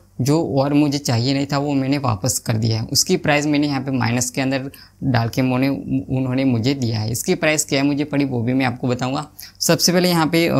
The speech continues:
देख लेते हैं मैंने क्या क्या बंडल से अंदर से लिया है। तो सबसे पहले हम यहाँ पे कैमरे को निकालते हैं। तो ये है GoPro Hero टेन, देख सकते हैं। इसको मैं बाहर निकालूंगा थोड़ी देर में। सबसे पहले इसके अंदर क्या क्या है, वो मैं दिखा।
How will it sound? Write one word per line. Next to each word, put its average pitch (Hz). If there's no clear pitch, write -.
देख 127
लेते 143
हैं 170
मैंने 127
क्या 127
क्या 143
बंडल 123
से 135
अंदर 123
से 156
लिया 117
है। 107
तो 143
सबसे 160
पहले 185
हम 185
यहाँ 139
पे 156
कैमरे 120
को 139
निकालते 135
हैं। 160
तो 123
ये 127
है 151
GoPro 127
Hero 131
टेन, 147
देख 120
सकते 139
हैं। 156
इसको -
मैं 127
बाहर 120
निकालूंगा 127
थोड़ी 123
देर 117
में। 147
सबसे -
पहले 147
इसके 147
अंदर 139
क्या 127
क्या 135
है, 139
वो 120
मैं 117
दिखा। 117